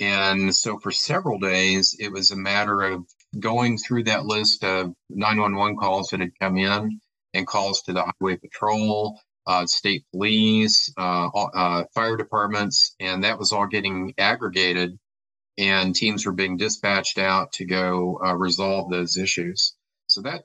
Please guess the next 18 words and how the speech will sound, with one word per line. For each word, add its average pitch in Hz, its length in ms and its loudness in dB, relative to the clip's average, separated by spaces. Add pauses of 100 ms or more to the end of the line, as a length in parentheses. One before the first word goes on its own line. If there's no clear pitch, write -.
took 143 320 -6
place 120 340 -2
probably 117 360 -2
thirtieth, 113 680 -2 (120)
Saturday, 104 340 0
Sunday, 104 560 -2
and, 92 260 -2 (360)
and 98 180 -2
early 104 460 0
the 90 120 -4
following 90 520 0
week. 95 400 -4 (420)
The, 107 460 -2
the, 107 280 -4
the 104 80 -4
one 135 260 2
thing 110 280 0
that 92 220 0